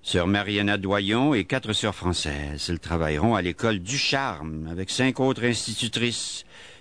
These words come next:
et sœur Rita comme directrice de l'école.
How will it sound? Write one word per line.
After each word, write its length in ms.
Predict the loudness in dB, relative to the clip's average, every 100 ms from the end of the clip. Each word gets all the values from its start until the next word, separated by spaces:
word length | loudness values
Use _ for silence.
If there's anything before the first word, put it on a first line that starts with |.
| -2
et 60 |
sœur 240 | 0 2 2
Rita 320 | 2 2 0
comme 160 | 2 2
directrice 500 | 2 0 -2 -2 2
de 100 | 2
l'école. 640 | 2 2 2 2 0 -2